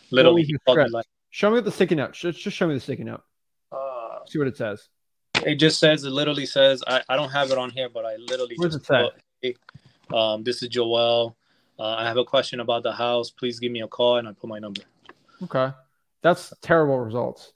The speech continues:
Speaker 2: I would stop doing it. If, if that's what you're getting, don't do it anymore. You should have gotten at least fifteen, twenty calls.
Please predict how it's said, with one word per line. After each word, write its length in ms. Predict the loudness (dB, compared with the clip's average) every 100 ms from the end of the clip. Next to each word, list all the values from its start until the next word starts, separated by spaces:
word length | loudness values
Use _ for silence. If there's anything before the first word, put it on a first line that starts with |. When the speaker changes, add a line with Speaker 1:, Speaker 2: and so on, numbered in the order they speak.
| _
Speaker 2:
I 120 | 0
would 100 | 0
stop 320 | 2 2 2
doing 260 | 0 -6 -6
it. 140 | -8
If, 140 | -6 -4
if 200 | -2 4
that's 300 | 6 6 4
what 140 | 2
you're 100 | 2
getting, 400 | 2 2 0 -6 -10 _ _
don't 180 | -8 -4
do 140 | -6
it 60 | -6
anymore. 420 | -8 -10 -12 -14 _ _ _ _ _ _ -14
You 240 | -4 -2
should 200 | 2 4
have 120 | 4
gotten 240 | 6 6 6
at 100 | 0
least 220 | -2 -2
fifteen, 380 | -4 -4 -8 -8
twenty 240 | -10 -10
calls. 400 | -8 -8 -8 -14